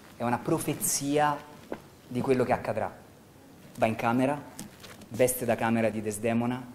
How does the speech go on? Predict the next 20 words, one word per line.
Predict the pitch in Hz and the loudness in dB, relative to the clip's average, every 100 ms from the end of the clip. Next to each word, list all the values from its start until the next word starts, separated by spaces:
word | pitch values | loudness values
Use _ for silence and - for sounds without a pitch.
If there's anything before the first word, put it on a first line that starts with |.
| - | -10
non | 113 113 | -6 -6
c'è | 123 | -4
nessu-, | 117 113 - - - - - - - | -4 -4 -8 -14 -18 -18 -20 -20 -16
non | 107 | -12
c'è | - | -6
nessuno. | 110 104 - 104 107 123 - - - - - - - - - - - - - - | -6 -4 -6 -6 -6 -8 -12 -20 -20 -20 -20 -20 -20 -20 -20 -20 -20 -20 -20 -12
Tradimento. | 113 117 120 117 98 87 - 82 - - - - - - - - - - - | -6 -4 -2 -2 -6 -10 -16 -20 -20 -20 -20 -20 -20 -20 -20 -20 -20 -20 -10
Mi | 123 | -8
ha | 165 | -6
tradito. | 123 110 123 - - - - - - - | -6 -8 -8 -12 -18 -20 -20 -20 -20 -10
Mia | 113 131 | -2 -2
figlia | 135 202 190 | -2 -4 -2
mi | 117 135 | -2 -4
ha | |
tradito. | - 120 117 - - - - - - - - | -6 -8 -8 -10 -14 -20 -20 -20 -20 -20 -14
Esattamente | 107 101 - 110 110 117 139 - 175 - - - | -8 -8 -6 -6 -2 -2 -4 -4 -6 -6 -18 -18
quello | - 117 120 | -4 -2 -2
che | 127 | -4
penserà | 113 107 98 113 107 107 - - - | -6 -8 -6 -2 0 -2 -6 -20 -10
Otello | - 117 123 110 113 120 139 156 | -4 0 4 2 2 2 2 2